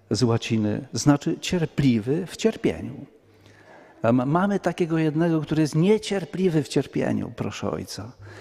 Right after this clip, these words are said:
Nie wiemy, co z nim zrobić. Tak się rzuca, tak się wścieka, zrywa wszystko, co tylko mu się człowiek nałoży.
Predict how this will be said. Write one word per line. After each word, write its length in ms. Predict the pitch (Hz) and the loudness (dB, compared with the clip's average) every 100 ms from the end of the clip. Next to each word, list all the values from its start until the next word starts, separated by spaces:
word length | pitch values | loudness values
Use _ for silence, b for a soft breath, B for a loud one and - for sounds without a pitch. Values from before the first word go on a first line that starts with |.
| B B | B B
Nie 280 | 123 131 120 | 4 4 4
wiemy, 340 | 143 190 185 | 4 2 0
co 180 | - 175 | 0 -2
z 120 | - | 0
nim 120 | 170 | 0
zrobić. 540 | 151 156 117 92 - - | 2 4 2 2 -10 -8
Tak 340 | - 196 - | 0 0 0
się 220 | - 185 | 0 2
rzuca, 400 | 156 165 - 92 | 4 2 0 -4
tak 260 | - 185 - | -2 -2 0
się 120 | 202 | -4
wścieka, 580 | - - - 139 - 92 | -2 -2 0 0 0 -4
zrywa 500 | 95 139 165 208 190 | 0 0 2 2 0
wszystko, 580 | - 208 - - - - B B B B | 0 0 0 -4 -4 -4 B B B B
co 200 | - 165 | -4 0
tylko 380 | 147 214 190 - | 2 4 2 2
mu 300 | 180 175 156 - | 2 4 2 -2
się 180 | - | -4
człowiek 500 | 156 - - 180 180 | -4 -4 -2 0 0
nałoży. 540 | 165 202 185 113 107 | 0 2 2 2 0